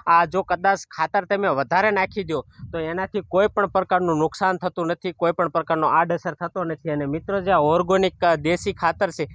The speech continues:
જેથી કરીને જે આ ખાતર રહ્યું, એ હળવે હળવે પ્રોસેસ કરતું હોય છે. ને મિત્રો, આ કોઈ એવું પેસ્ટ, અ, આપણે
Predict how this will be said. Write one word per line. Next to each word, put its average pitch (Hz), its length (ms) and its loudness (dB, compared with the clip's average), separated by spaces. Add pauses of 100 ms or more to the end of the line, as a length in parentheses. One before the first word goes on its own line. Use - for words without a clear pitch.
(400)
જેથી 190 320 0
કરીને 226 340 4
જે 208 120 2
આ 202 120 4
ખાતર 190 400 0
રહ્યું, 196 220 -2 (260)
એ 185 100 2
હળવે 175 460 2
હળવે 196 260 2
પ્રોસેસ 190 560 -2
કરતું 170 320 -2
હોય 165 180 2
છે. 202 160 -4
ને 185 100 -2
મિત્રો, 165 340 -4
આ 170 200 4
કોઈ 180 280 -2
એવું 175 160 -2
પેસ્ટ, - 400 -4
અ, 170 40 0
આપણે 151 460 2